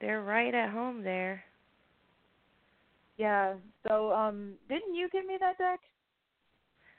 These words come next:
Speaker 1: I did, yes.
Speaker 2: Yeah, because, um, I guess, I don't know if that's, if it, that's traditional or not, but I've always heard that, you know, you're supposed to, you're not supposed to buy your own deck. You're supposed to, like, get it from somebody else as a gift or something.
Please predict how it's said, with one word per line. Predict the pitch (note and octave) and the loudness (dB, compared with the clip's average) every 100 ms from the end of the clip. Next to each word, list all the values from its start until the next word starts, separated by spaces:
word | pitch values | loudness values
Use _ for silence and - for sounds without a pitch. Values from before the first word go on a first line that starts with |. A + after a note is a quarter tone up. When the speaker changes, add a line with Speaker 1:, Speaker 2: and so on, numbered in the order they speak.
| - | -4
Speaker 1:
I | G3 G3 | 0 0
did, | F#3+ G#3 A#3 F#3+ F#3 | 0 0 2 2 0
yes. | G3+ G#3+ G3 F3+ - - _ _ _ _ _ _ _ | -4 -6 -8 -12 -20 -20 _ _ _ _ _ _ _
Speaker 2:
Yeah, | - G#3 F#3 | 2 4 4
because, | G3 G#3 G3 F#3+ | 4 4 4 6
um, | F#3+ F#3 F3+ F3+ _ _ - | 6 6 2 -8 _ _ 2
I | F#3+ F#3+ | 4 6
guess, | G3+ G3 - | 4 4 4
I | G3 | 4
don't | F#3+ F3+ | 4 6
know | F3 | 6
if | F3 - | 4 4
that's, | F3 - _ - | 2 2 _ 0
if | F3+ F3 | 2 6
it, | F#3 | 10
that's | F3 F3 - - | 10 8 4 6
traditional | E3 F3 G3 | 6 8 6
or | F#3 | 8
not, | F#3 F3+ - - | 10 8 8 2
but | E3 D#3 - | 4 4 4
I've | E3 E3 - | 4 2 6
always | E3+ E3 E3 | 8 6 6
heard | E3+ D#3+ D#3 | 6 6 4
that, | D#3 D3+ - _ - | 4 4 2 _ -10
you | E3+ | -4
know, | D#3+ | 2
you're | D#3 D#3 | 6 6
supposed | - E3 D#3+ | 8 8 10
to, | E3+ D#3 - - | 4 4 -2 0
you're | E3+ | 6
not | F3+ F3+ | 8 8
supposed | G3 | 2
to | F#3 | 4
buy | D#3 D#3 | 8 10
your | E3+ F3+ | 10 8
own | F#3+ F#3+ | 6 8
deck. | G#3 A#3 - _ _ _ _ _ _ _ | 10 10 6 _ _ _ _ _ _ _
You're | - | -16
supposed | E3 F#3 F3+ | -4 -4 4
to, | F3 | 4
like, | E3+ E3 - - | 6 2 -2 2
get | E3+ | 2
it | - | 2
from | - E3 | -8 -6
somebody | F3+ E3+ D#3+ D3+ | -2 2 2 4
else | E3 F3 | 4 4
as | E3+ | 0
a | D#3 | -2
gift | - D#3 F3+ - | 0 2 2 -2
or | F#3 | -2
something. | G3 F#3+ G#3 A3 | 0 2 2 2